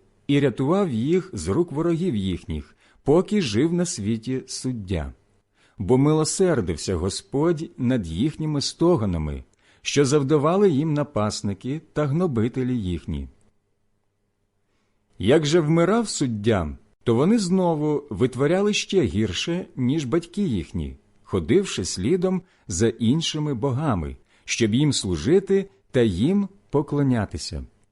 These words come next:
Нічого не позбулися з їхніх поганих вчинків, ані з їхньої упертої поведінки. Тому і запалав гнів Господній на Ізраїля, і він мовив:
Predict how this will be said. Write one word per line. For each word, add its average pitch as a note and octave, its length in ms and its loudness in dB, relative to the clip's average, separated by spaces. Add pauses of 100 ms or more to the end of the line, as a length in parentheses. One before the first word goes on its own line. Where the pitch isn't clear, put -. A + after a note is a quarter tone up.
(1160)
Нічого G#3 580 4
не G3+ 120 4
позбулися F3+ 960 0
з E2 160 -8
їхніх E3 380 -2
поганих A#2+ 480 -2
вчинків, B2+ 580 -6 (360)
ані C3 260 2
з G2+ 100 -2
їхньої F3 540 0
упертої D#3+ 800 -2
поведінки. C#3+ 760 -4 (880)
Тому D#3 500 6
і F#3+ 100 2
запалав D#3 760 0 (140)
гнів G#2 380 0
Господній E3+ 840 0
на G#2 200 -2
Ізраїля, A2+ 760 -4 (460)
і A2+ 140 2
він D#3 360 0 (320)
мовив: A#2+ 580 -4